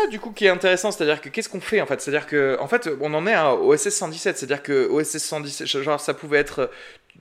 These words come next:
il y a des bouquins qui datent des années, euh, soixante, soixante-dix, où les héros,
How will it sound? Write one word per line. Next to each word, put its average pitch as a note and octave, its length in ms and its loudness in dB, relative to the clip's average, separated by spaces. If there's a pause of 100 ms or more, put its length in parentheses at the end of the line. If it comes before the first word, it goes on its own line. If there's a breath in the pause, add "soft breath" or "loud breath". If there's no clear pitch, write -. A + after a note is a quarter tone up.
(160)
il E3 80 -14
y G#3 60 0
a G4+ 80 6
des E3+ 160 0
bouquins D3+ 560 -4 (240 soft breath)
qui - 160 -18
datent D#3 320 2
des B2 240 -6
années, C3 380 0
euh, A2 180 -2
soixante, D#3 480 -2
soixante-dix, D3 600 -8
où D3+ 60 -8
les A#2 220 -4
héros, D3 400 -2